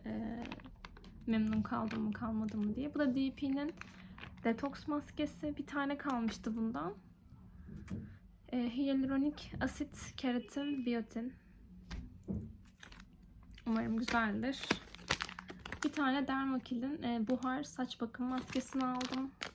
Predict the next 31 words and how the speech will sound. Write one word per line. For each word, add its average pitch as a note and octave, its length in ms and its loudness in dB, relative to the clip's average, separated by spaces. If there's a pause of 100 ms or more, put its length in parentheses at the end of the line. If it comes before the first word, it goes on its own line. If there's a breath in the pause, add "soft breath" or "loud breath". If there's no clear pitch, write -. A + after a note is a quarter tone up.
Bu B3+ 100 -2
da B3 140 2
böyle, A#3 340 0 (280)
e, A#3 260 2 (280)
keratinli A3+ 640 0
yine. A3+ 400 2 (2000)
Derminix'in, C4+ 920 4
e, B3 60 2
argan B3 520 6
yağı A3+ 300 6
proteini, A3+ 720 2 (400)
e, A#3+ 200 0
saç A#3+ 260 -4
maskesini A#3 540 0
aldım. C4 380 2
Bu D4 100 2
da A#3 160 2
boyalı A3 320 6
ve G#3+ 80 4
işlem A3 300 0
görmüş G#3+ 340 4
saçlar A3+ 400 -2
için. A3+ 220 -2
Öncelikle C4+ 640 0 (460 loud breath)
tabii A3 200 8
ki B3 180 4
boyalı B3 300 6
ve B3+ 100 2
işlem A#3+ 360 2
görmüş A#3 400 2
saçları A#3 640 0